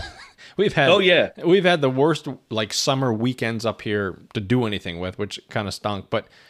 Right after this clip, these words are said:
Speaker 1: was able to get most of the work done most of the time. Either it rained
Speaker 2: Mm-hmm.
Speaker 1: in the afternoon or the night, but yeah, they, I typically don't take rain days. I'll work in the rain as long as it's nothing ridiculous and you look like a fool.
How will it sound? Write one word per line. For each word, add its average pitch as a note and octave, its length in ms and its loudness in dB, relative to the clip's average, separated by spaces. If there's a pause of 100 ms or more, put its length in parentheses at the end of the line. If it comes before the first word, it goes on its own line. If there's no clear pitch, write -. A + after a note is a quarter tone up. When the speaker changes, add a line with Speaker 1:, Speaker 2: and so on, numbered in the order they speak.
(160)
Speaker 1:
was B2+ 180 0 (100)
able D#3 300 0
to D3+ 80 -4
get C#3+ 120 -2
most C3+ 220 -2
of C3 80 -6
the A#2 60 0
work C3 220 -2
done D#3+ 200 -4
most E3 220 -6
of - 20 -8
the E3+ 80 -6
time. E3+ 280 -4
Either B2+ 180 0
it - 80 -4
rained A#2+ 380 -2
Speaker 2:
Mm-hmm. A2+ 300 -8
Speaker 1:
in C3+ 100 -6
the C3 100 0
afternoon B2+ 460 -2
or A#2+ 40 -4
the G#2 140 -4
night, B2 360 -4
but A2+ 140 -6
yeah, A2+ 180 -2
they, D3+ 360 0
I B2 80 -8 (400)
typically G#3 400 2
don't A2 260 -2
take E3+ 200 -6
rain F3 160 -4
days. F#3 220 0
I'll B2 160 4
work B2+ 200 0
in C3+ 80 -2
the A#2+ 80 -4
rain B2+ 240 0
as G2+ 120 -2
long A2 160 -2
as G2+ 120 -6
it's G#2+ 120 -12
nothing F#2+ 280 -6
ridiculous A2 840 -6
and G2 120 -8
you F#2+ 60 -6
look G2+ 180 -6
like F#2+ 120 -8
a G2 60 -10
fool. A#2+ 440 -6